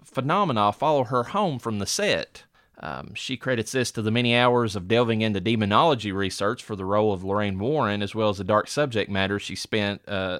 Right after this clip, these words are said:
uh, acting out all this dark, you know, uh, business. Uh, Vera told, uh, M T V U K that she actually thinks her home bathroom is haunted as a result of playing Lorraine, but that because of the role, she feels comfortable binding the spirit,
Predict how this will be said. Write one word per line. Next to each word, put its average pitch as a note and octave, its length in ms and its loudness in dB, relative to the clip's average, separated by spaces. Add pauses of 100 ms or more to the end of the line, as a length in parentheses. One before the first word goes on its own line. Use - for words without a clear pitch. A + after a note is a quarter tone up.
uh, F2+ 240 -6
acting G2+ 640 -2
out A#2+ 260 4
all F#2 220 2
this F#2 200 -4
dark, F#2+ 420 2
you G2 120 -8
know, E2+ 300 -6 (460)
uh, E2+ 260 -6
business. F2 600 -6 (840)
Uh, F2+ 220 -4
Vera C#3 320 4
told, A#2 360 2
uh, G#2 40 0
M A2 240 -2
T A#2 160 -4
V G#2+ 100 -2
U G#2 280 0
K C#3+ 360 2
that G2 160 -4
she A2+ 220 0
actually G#2 300 -2
thinks G#2 280 -6
her F2+ 100 -6
home F#2+ 220 -2
bathroom G#2 460 2
is F2 100 -8
haunted A2+ 560 0
as G2 220 0
a F#2 40 -8
result F#2 460 -2
of F2 140 -10
playing F#2+ 320 -2
Lorraine, F2+ 460 -2
but G2 260 -4
that G#2 320 -2
because A2 380 0
of G2 100 -8
the F#2+ 80 -6
role, B2+ 260 4
she A2 180 -4
feels A2 240 -4
comfortable G2+ 580 -4
binding A2+ 440 6
the F#2 100 -2
spirit, G2 540 -2